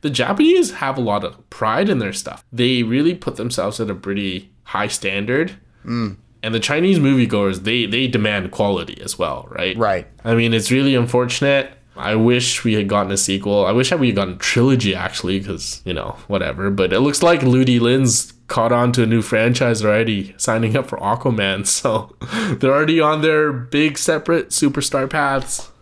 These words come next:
Speaker 2: Yeah, he's taking his, uh, he's taking the recognition he got, and he's like, "All right, time to, time to build that career." Whether the, uh, the D C universe continues will kinda fall to Wonder Woman and Justice League,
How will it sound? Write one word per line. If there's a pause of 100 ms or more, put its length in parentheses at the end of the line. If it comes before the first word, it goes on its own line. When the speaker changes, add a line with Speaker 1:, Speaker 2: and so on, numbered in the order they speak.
(400)
Speaker 2:
Yeah,
he's
taking
his,
uh,
he's
taking
the
recognition
he
got,
and
he's
like,
"All
right,
time
to,
time
to
build
that
career." (260)
Whether
the, (100)
uh,
the
D
C
universe
continues
will (100)
kinda
fall
to (180)
Wonder
Woman
and
Justice
League,